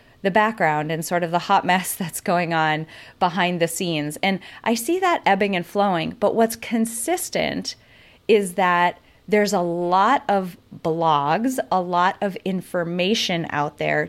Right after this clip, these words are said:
directed at people about what they should or shouldn't be doing. I mean, that piece just remains the same.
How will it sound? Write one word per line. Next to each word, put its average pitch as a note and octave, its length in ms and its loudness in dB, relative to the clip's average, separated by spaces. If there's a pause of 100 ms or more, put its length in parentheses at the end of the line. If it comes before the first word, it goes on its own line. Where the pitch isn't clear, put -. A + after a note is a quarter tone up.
(100)
directed G3 600 0
at D#3 200 -2
people D3+ 600 -4
about D#3 560 0 (260)
what F#3+ 220 0
they F3+ 120 4
should F#3 300 0
or F3+ 80 4
shouldn't D#3+ 420 -2
be D#3 160 -6
doing. C3+ 520 -4
I E3 80 -10
mean, E3 160 -4
that B3+ 280 2
piece F3 460 -6 (300)
just F#3+ 220 0
remains F3 520 0
the D#3+ 160 -2
same. D3 540 -4